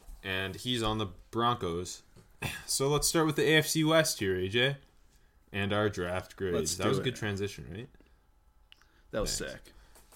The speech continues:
Speaker 1: Uh, okay, we're starting Denver Broncos. We're talking Elway. Uh, notoriously one of the worst drafting G Ms in the football.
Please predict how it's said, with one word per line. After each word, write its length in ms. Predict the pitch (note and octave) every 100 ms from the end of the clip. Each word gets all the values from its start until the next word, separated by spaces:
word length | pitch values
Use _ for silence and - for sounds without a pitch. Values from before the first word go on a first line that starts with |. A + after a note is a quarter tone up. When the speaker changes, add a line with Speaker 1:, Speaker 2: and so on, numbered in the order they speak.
| - -
Speaker 1:
Uh, 460 | G2+ F#2+ G2+ G2+ B2
okay, 220 | C#3 G#2+ -
we're 100 | A2+
starting 360 | - C3 B2
Denver 300 | A#2+ A2+ C3
Broncos. 580 | A2 G2 F#2+ - A2 G#2
We're 100 | A2
talking 380 | G2+ G2 G#2+ A#2
Elway. 640 | F#2 F2 F2 F2 E2+ F2+ G#2 - - - _ -
Uh, 480 | F2+ F2 F2 E2+ D2
notoriously 800 | G#2+ - G2+ G2 G2 G2 - A2
one 180 | F#2 F#2+
of 80 |
the 60 | G#2
worst 380 | F#2+ F2 E2+ -
drafting 480 | E2 D#2+ - F#2+ F#2
G 200 | G2 E2+
Ms 280 | E2 F#2+
in 240 | G2 F#2 G#2
the 80 | A2+
football. 760 | G2+ E2+ E2+ E2 E2+ F2+ G#2+